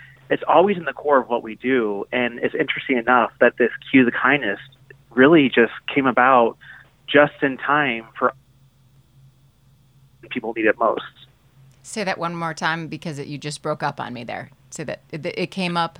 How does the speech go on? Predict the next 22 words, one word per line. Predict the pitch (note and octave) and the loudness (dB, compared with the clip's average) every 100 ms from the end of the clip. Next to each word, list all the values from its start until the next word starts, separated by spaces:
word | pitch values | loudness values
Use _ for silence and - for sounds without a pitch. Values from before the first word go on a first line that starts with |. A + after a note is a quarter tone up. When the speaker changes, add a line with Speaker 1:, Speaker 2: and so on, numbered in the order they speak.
| - | -6
Speaker 1:
Uh, | - _ _ _ _ _ _ _ _ _ _ _ _ - _ _ _ _ _ _ - | -6 _ _ _ _ _ _ _ _ _ _ _ _ -20 _ _ _ _ _ _ 2
which | G3 - | 2 4
part? | E3+ A#3+ - - | 0 0 -4 -10
Speaker 2:
The | - G3+ | -2 -2
Cue | - B3+ | -2 -4
the | A3+ | -2
Kindness | A3+ A3+ A#3 A3 | 0 0 0 -4
came | - A#3 A3 | -4 -4 -2
up | A#3+ A#3+ _ _ - | -4 -4 _ _ -8
at | F3 E3+ | -6 -6
just | F#3 | -8
the | G#3 | -6
right | F#3+ | -6
time? | F#3+ G#3+ A#3+ - _ _ _ _ _ _ _ _ _ _ _ - - | -4 -6 -8 -12 _ _ _ _ _ _ _ _ _ _ _ -16 0
Speaker 1:
Oh, | D#3+ - - - - _ _ _ - - _ - | 0 0 -8 -20 -20 _ _ _ -20 -20 _ 2
and | D3 C#3+ D3 | 2 2 -4
Cue | - F#3+ | 0 2
the | |
Kindness | D#3+ D#3 D3+ B2+ - | 2 0 0 -2 -2
really | D#3 F3+ | 0 0
just | D#3 D3 | -2 -6
came | - C#3+ C#3 C3+ | -4 -4 -4 -12